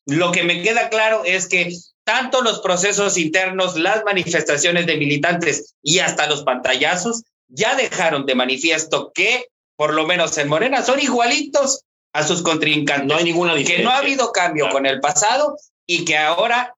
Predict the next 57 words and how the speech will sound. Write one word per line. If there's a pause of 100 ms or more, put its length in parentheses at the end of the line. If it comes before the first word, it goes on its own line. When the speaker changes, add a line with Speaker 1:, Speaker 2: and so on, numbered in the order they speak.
(160)
Speaker 1:
todo,
todo,
todo (100)
lo
que
Speaker 2:
Bienvenidos,
Speaker 1:
vaya
a
ocurrir
está
Speaker 2:
bienvenidos
a
la
realidad,
Speaker 1:
Exacto.
Speaker 2:
a
la
gente
que
Speaker 1:
Está
en
la
Speaker 2:
creía
que
Speaker 1:
capacidad
Speaker 2:
las
Speaker 1:
del
Speaker 2:
cosas
eran
Speaker 1:
elector
Speaker 2:
diferentes,
Speaker 1:
de
Speaker 2:
claro.
Speaker 1:
votar
el
seis
de
junio.
Por
eso, (560)
por
eso,
o
por
los
que
tanto
decían (200)
que
se
Speaker 2:
Claro,
Speaker 1:
robaron
Speaker 2:
porque
Speaker 1:
todo. (120)
Speaker 2:
son,
porque
Anuar,